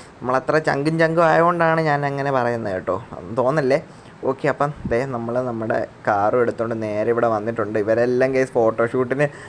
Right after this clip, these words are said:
വണ്ടി പാർക്ക് ചെയ്തിട്ടേക്കുമായിരുന്നു. ശേ, എനിക്ക് ഭയങ്കര ഇത് റിഗ്രറ്റ് അടിക്കുന്നു ഫോട്ടോ എടുക്കാൻ പറ്റാഞ്ഞതിന്. ഓക്കെ, കൊള്ളാത്ത വണ്ടി മതി.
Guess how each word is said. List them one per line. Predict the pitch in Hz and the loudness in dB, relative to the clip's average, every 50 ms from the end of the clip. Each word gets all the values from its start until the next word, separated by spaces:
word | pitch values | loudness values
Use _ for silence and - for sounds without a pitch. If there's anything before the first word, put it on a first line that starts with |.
| 101 101 - | -16 -4 0
വണ്ടി | 110 117 113 113 117 135 | 2 2 2 2 2 0
പാർക്ക് | 135 123 120 113 113 117 120 123 120 | 2 4 4 4 4 4 2 0 0
ചെയ്തിട്ടേക്കുമായിരുന്നു. | - 135 131 127 120 117 123 127 123 120 135 127 117 113 113 113 123 131 147 143 - - - - | 2 2 2 2 2 4 2 2 4 4 4 4 4 4 2 2 0 -2 -4 -4 -8 -16 -8 -4
ശേ, | 127 120 120 120 123 127 131 131 123 | -2 0 2 4 4 6 6 4 4
എനിക്ക് | 123 127 135 123 - 131 | 2 -2 -4 -4 -2 0
ഭയങ്കര | 123 127 127 135 143 147 156 | 0 2 0 0 0 0 2
ഇത് | 151 143 131 135 135 131 - - - - - - 120 117 | 2 2 4 4 2 2 0 -4 -12 -14 -4 -2 -2 -2
റിഗ്രറ്റ് | 117 113 110 135 139 139 - 135 | -2 -2 -2 0 -2 0 0 -2
അടിക്കുന്നു | 117 110 107 113 110 107 | -2 -2 -4 -4 -6 -2
ഫോട്ടോ | 110 113 107 107 104 - 127 | 0 0 0 2 2 2 2
എടുക്കാൻ | 117 110 110 113 107 104 | 2 2 0 -2 -2 0
പറ്റാഞ്ഞതിന്. | 101 95 95 104 107 107 104 104 101 98 113 131 156 - - - - - - - - - - | -2 -2 0 0 -2 -2 -2 -4 -6 -4 -6 -6 -8 -10 -18 -20 -20 -20 -20 -20 -20 -6 0
ഓക്കെ, | 117 131 131 - - - 147 147 143 143 139 - - | 0 0 0 0 -4 -4 -2 -2 -2 -2 -6 -4 -2
കൊള്ളാത്ത | 135 123 123 127 135 143 147 151 165 180 180 - 220 | 0 2 2 2 2 0 0 0 0 -2 0 0 2
വണ്ടി | 185 156 135 135 131 139 | 2 2 2 2 0 0
മതി. | 131 123 117 120 127 131 131 | 2 0 0 -2 -4 -6 -6